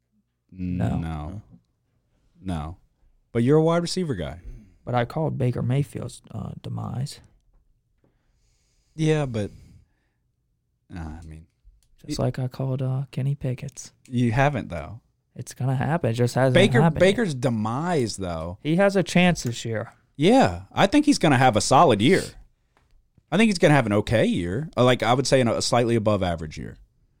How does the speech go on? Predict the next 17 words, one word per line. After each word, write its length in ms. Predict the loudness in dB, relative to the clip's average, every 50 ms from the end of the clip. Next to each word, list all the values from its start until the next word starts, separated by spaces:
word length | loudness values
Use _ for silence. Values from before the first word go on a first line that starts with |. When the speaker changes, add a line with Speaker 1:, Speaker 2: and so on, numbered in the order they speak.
| _ _ _ _ _ _
Speaker 1:
So 140 | -2 0 2
it's 100 | 2 2
like, 100 | 2 2
what's 260 | 2 2 2 0 -2 -2
demise? 760 | -2 -2 0 0 0 -2 -2 -4 -8 -10 -12 -14 -14 -14 -16 _ _ _ _ _ _ _ _ _ _ _ _ _ _ _ _ _ _ _ _ -2
Speaker 2:
Um, 440 | 2 2 4 4 4 4 2 2 2
never 240 | 2 2 2 2 2
making 280 | 2 2 2 0 -2
the 60 | -4 -2
Pro 240 | 0 2 2 2 2
Bowl. 300 | 0 -2 -6 -8 -10 -12 -18 _ _ _ _ _ _ _ _ _ _ _ _ _ _ _ _ _ _ _ _ _ _ _ _ _ _ _ _ _ _ _ -14
<laughs> 80 | -12 -12 -12 -14 -18 -20 -20 -20 -20 -20 _ _ _ _ _ _ _ _ -20 -20 -20 -20 -20 -20 -20 -20 -20 -20 -20 -20 _ _ _
Speaker 1:
Yeah, 200 | -2 -2 -2 -2
I 60 | -4
mean, 220 | -8 -12 -12 -12 -14
I, 260 | -14 -14 -12 -12 -14
I, 80 | -14